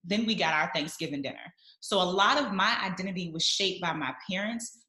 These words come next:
by the fact that I had two parents, by the fact that I had educated parents, um, and by the fact that they poured into their children and made sacrifices for us. So when I think about physical education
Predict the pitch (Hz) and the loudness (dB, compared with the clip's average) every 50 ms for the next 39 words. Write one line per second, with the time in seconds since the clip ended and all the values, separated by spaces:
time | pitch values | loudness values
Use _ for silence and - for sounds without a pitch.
0 | _ 175 175 165 175 175 - 165 180 180 175 165 156 160 160 123 - - - - | _ -2 -2 0 -2 -2 -2 -2 -2 -2 0 0 0 0 0 -2 -4 -6 -8 -6
1 | - 220 233 226 226 240 226 220 220 226 220 220 220 - - _ _ _ _ - | -4 -4 -4 -2 -2 -2 0 0 0 -2 -2 -4 -8 -10 -16 _ _ _ _ -2
2 | 175 165 170 - 180 180 175 170 170 165 170 175 185 170 156 151 - - - - | -2 0 0 0 0 0 0 0 2 2 0 0 0 -2 -2 -2 0 0 0 2
3 | 185 233 220 - 262 254 247 254 254 262 262 247 247 247 254 247 247 - - - | 0 -2 -2 0 0 0 0 0 0 0 0 0 0 0 -2 -2 -4 -6 -10 -14
4 | - - - - _ - 180 175 170 165 160 156 143 - - 190 175 175 170 170 | -16 -20 -20 -16 _ 0 2 4 4 4 2 0 -2 -2 -2 0 0 0 0 0
5 | 180 - - 190 196 196 - 180 156 - - 180 185 185 180 - - - - - | -2 -2 -2 -2 -2 -2 -4 -6 -6 -2 0 2 2 2 0 -2 -8 -12 -4 0
6 | 220 214 208 208 208 196 190 185 180 208 175 180 170 170 170 - 190 175 170 160 | 2 2 2 2 0 -2 -2 -4 -4 -4 -4 -2 -2 -2 -2 -4 -4 -4 -4 -4
7 | 160 156 151 160 156 147 147 - 147 135 - - 147 - - - - - - - | -4 -4 -4 -2 -4 -4 -6 -6 -8 -8 -8 -12 -12 -12 -10 -10 -10 -12 -12 -14
8 | - - 110 - - - - - - - _ _ _ _ _ _ - - 214 190 | -14 -12 -12 -12 -12 -12 -16 -18 -20 -20 _ _ _ _ _ _ -8 -4 -2 0
9 | 185 170 170 175 - - 240 262 226 - 196 165 180 - - 208 208 208 208 196 | 2 2 0 0 0 0 0 0 0 2 2 2 0 0 -2 -2 -2 -2 -2 -4
10 | 214 - - 170 170 - 143 - - - 180 190 - - 254 262 277 302 - - | -4 -2 -2 -2 -2 -4 -6 -6 -6 -6 -4 -2 0 0 2 2 2 0 0 -6